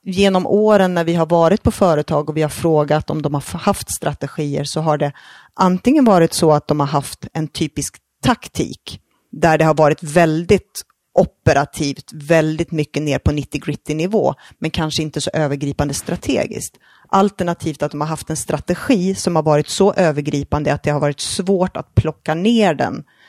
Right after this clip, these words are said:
för att det har saknats någonting mellan det strategiskt övergripande och den vardag som sociala mediemanagern faktiskt jobbar i.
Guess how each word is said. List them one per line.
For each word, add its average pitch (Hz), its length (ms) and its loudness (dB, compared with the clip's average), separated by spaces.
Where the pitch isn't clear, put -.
för 165 100 0
att 151 120 -2
det 151 60 0
har 156 60 0
saknats - 880 -2
någonting 170 600 -2
mellan 170 460 0
det 175 100 -4
strategiskt 156 840 -4
övergripande 139 680 -6
och - 260 -2
den 151 260 -2
vardag 175 600 0
som 143 260 -4
sociala 143 400 -4
mediemanagern 139 680 -4
faktiskt 147 320 -10
jobbar 170 300 0
i. - 160 -6